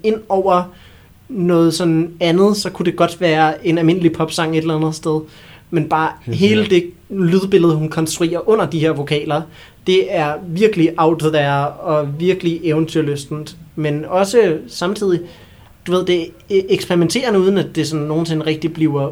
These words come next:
Speaker 1: ubehageligt. Det er altid sådan meget finurligt, og, og man sidder og tænker, "Hmm, det var en overraskende, øh, spidsfindig ting, hun lige gjorde der."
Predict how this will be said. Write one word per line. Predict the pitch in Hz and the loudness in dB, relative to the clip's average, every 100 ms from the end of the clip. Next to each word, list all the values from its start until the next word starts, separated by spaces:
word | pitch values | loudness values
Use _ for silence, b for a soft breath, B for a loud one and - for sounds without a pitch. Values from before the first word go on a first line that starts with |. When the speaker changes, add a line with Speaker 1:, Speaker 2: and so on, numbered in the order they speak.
| - | -4
Speaker 1:
ubehageligt. | 160 156 135 233 147 156 - | -2 0 2 2 2 -2 -2
Det | 165 | -2
er | 180 | -2
altid | 185 190 | 0 -4
sådan | 160 147 | -2 -2
meget | 156 170 165 - | 0 0 -4 -12
finurligt, | - 175 185 - 180 165 - | -4 0 2 2 0 -2 -4
og, | 165 151 160 | -4 -4 -4
og | 175 147 147 | -4 -2 -2
man | 147 143 | -4 -4
sidder | 180 160 | -4 -4
og | |
tænker, | 160 151 143 B B B - | -2 -4 -6 B B B 0
"Hmm, | 269 190 | 0 2
det | 214 | 4
var | 196 165 | 4 4
en | 185 156 - - - | 0 -2 -4 -14 0
overraskende, | 180 214 160 - 165 | 2 4 2 0 0
øh, | 165 170 196 160 160 | 0 -2 0 2 2
spidsfindig | 160 - - 165 196 196 185 | -2 -10 -6 -2 -2 -2 -4
ting, | 180 180 | -4 -2
hun | 165 | 0
lige | 170 | 0
gjorde | 165 160 | 0 0
der." | 151 | 0